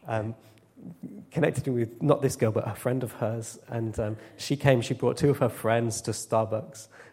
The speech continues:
And we sit down in Starbucks on the, on the, pretty much the, yeah, the last day that I was there. And, um, we got talking, and she's trying to follow Jesus, but finding it a bit hard. And <laughs> as I was telling them some of the stories of what God did that week, they got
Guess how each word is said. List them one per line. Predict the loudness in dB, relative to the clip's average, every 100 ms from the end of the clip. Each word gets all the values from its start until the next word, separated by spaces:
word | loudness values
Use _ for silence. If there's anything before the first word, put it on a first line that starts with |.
| -4
And |
we | -2
sit | 0 -2 0
down | 2
in | 2
Starbucks | 0 -2 -2 0 -4 -6
on | -6
the, | -4 -4 -6
on | -8 -6
the, | -4 -4 -6
pretty | -8 -4
much | -2 -2
the, | -4
yeah, | -2 -2
the |
last | 0 -2 -4
day | -6 -4
that | -4
I | -4
was | -4 -6
there. | -8 -8 -14 -20 -20 -20 -20 -8
And, | -2 -2 -2 -2
um, | -4 -4 -8 -14 -20 -20 _ -20 -14 -4
we | -2
got | -2
talking, | 0 -2 0 -2 -2
and | -4
she's | -4 -6 -8 -14 -18 0
trying | 2 2
to | 2
follow | 0 0
Jesus, | -2 -4 -4 -6 -6
but | -6 -2
finding | -2 0 -4
it |
a | -4
bit | -6 -6
hard. | -2 -2 -4 -8 -12
And | -10 -10 -12 -20 -20 _ _ -20 -20 _ _ -20 -20 _ -20
<laughs> | -18 -16 -16 -18 -20 -20 -20 0
as | 4 8
I |
was | 8 8
telling | 6 4
them | 0
some | 2 0
of | 0
the | -2
stories | 4 4 4
of | 0
what | -2 0
God | 2 2
did | 2 2
that | 2
week, | 2 0 -2 -2
they | 2
got | 0